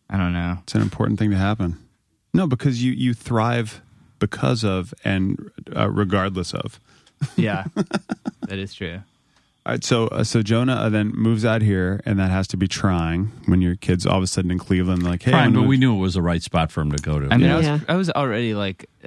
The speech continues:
Speaker 1: I, you know, I'd gone to, like, I quit A P, Loveco went to Europe for five weeks, and, like, Loveco split up. But when I moved out to New York, I was, like, twenty-seven. I wasn't, I was,
Speaker 2: Yeah, yeah.
Speaker 1: I was pretty,
Speaker 2: Mm-hmm.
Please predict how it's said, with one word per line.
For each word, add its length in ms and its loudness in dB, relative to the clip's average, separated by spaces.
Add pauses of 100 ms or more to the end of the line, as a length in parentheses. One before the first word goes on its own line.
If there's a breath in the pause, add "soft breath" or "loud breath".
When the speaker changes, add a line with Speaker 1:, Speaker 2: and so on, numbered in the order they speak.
(120)
Speaker 1:
I, 200 0 (640)
you 160 2
know, 80 0
I'd 160 -2
gone 200 0
to, 60 -2
like, 380 -6
I 80 -2
quit 240 0
A 100 0
P, 520 -2 (160)
Loveco 420 -4
went 140 -2
to 80 -6
Europe 180 -4
for 100 -16
five 240 -6
weeks, 520 -6 (320)
and, 100 -12
like, 140 -8 (260)
Loveco 380 -4
split 260 -6
up. 380 -4 (720)
But 80 2
when 160 2
I 40 0
moved 220 0
out 140 -2
to 80 -4
New 100 0
York, 140 -4
I 60 -2
was, 120 -6
like, 140 -6
twenty-seven. 640 -10
I 80 -8
wasn't, 400 -12
I 60 -6
was, 120 -2
Speaker 2:
Yeah, 120 0
yeah. 80 -2
Speaker 1:
I 20 -2
was 140 -8
pretty, 420 -6 (920)
Speaker 2:
Mm-hmm. 240 -2